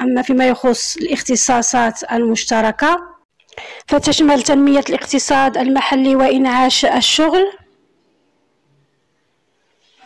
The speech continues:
المحافظة على خصوصيات التراث الثقافي المحلي وتنميته، القيام بالأعمال اللازمة لإنعاش وتشجيع الاستثمارات الخاصة،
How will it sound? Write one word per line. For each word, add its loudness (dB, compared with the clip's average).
المحافظة 2
على 2
خصوصيات 0
التراث 0
الثقافي 0
المحلي 2
وتنميته، 2
القيام 2
بالأعمال 2
اللازمة 2
لإنعاش 0
وتشجيع -2
الاستثمارات 0
الخاصة، 0